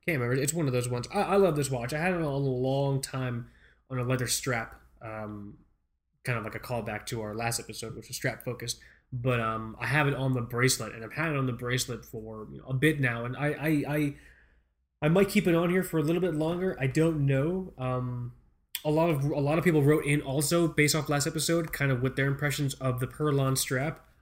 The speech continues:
I did not realize so many people loved that strap. Um, you know what I'm saying? Like, I always thought, 'cause for s-, the only times I ever heard people, like, talking about that strap, the Perlon strap, are when they didn't like it. So I assumed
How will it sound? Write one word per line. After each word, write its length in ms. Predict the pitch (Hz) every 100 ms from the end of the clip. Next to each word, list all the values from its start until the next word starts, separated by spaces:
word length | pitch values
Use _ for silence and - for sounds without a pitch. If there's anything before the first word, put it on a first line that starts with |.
| _ _
I 240 | 170 190 226
did 220 | 196 175
not 260 | 165 151
realize 420 | 143 147 131 127 123
so 160 | 135
many 140 | 127 123
people 280 | 127 123
loved 300 | 107 107 120 160
that 120 | 170
strap. 420 | - 185 190 - _ _ _ _ _ -
Um, 500 | 123 120 117 110 - _ _ _ _ _ _
you 80 | 143
know 60 | 160
what 80 | 185
I'm 80 |
saying? 420 | 196 196 185 214 196
Like, 260 | 135 135
I 140 | 139 170
always 260 | 196 175 160
thought, 220 | 165 143
'cause 100 | 156
for 100 | 180
s-, 100 | 160 - - - - - -
the 120 | 196
only 180 | 240 277
times 340 | 214 220 214
I 40 | 175
ever 380 | 185 180 156 - - -
heard 140 | 180
people, 400 | 190 151 120 123 -
like, 140 | 160 131
talking 360 | - 143 156
about 220 | 202 208 202
that 260 | 208 196
strap, 420 | - - 196 214 -
the 80 |
Perlon 340 | 139 160 165 180
strap, 400 | - 190 190 - -
are 280 | 135 127 123
when 160 | 139
they 80 | 131
didn't 240 | 131 117 110
like 220 | 120 123
it. 160 | - - - -
So 160 | 190
I 40 | 214
assumed 300 | - 269